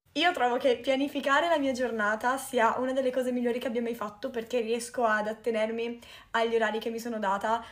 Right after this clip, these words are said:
Ovviamente mi lascio sempre dei margini, perché non sono una macchinetta, per cui non è che tipo sono perfetta ed è, se dico che devo iniziare a studiare alle quattro, alle quattro precise sono qui libri aperti, magari inizio alle quattro e mezza, magari ci sono degli impegni imprevisti, quindi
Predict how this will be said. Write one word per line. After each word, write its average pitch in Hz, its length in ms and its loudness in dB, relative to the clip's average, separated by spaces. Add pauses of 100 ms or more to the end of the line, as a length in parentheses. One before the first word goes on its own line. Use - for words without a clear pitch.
(140)
Ovviamente 233 480 0
mi 208 100 -4
lascio 196 220 -4
sempre 214 260 -6
dei 208 100 -6
margini, 196 400 -2
perché - 320 -10
non 185 140 -12
sono 208 160 -10
una - 100 -10
macchinetta, - 560 -8
per - 100 -12
cui - 220 -14 (160)
non - 140 -14
è - 40 -12
che - 80 -20
tipo - 200 -14
sono - 200 -14
perfetta 196 640 -8
ed 190 120 -4
è, 190 180 -6
se - 120 -8
dico 202 200 -8
che 214 100 -8
devo 202 140 -4
iniziare 202 340 -6
a 202 40 -6
studiare 202 320 -4
alle 190 280 -2
quattro, 196 580 -4 (300)
alle 233 260 4
quattro 226 280 -2
precise 226 280 -4
sono 226 180 -4
qui 226 100 -4
libri 220 160 -4
aperti, 202 360 -4
magari 180 280 -6
inizio 185 220 -8
alle 185 100 -8
quattro 190 260 -6
e - 20 -2
mezza, 196 320 -4
magari 190 320 -4
ci 220 120 -10
sono 214 160 -8
degli 208 160 -4
impegni 214 320 -6
imprevisti, 208 640 -8 (320)
quindi 180 360 -10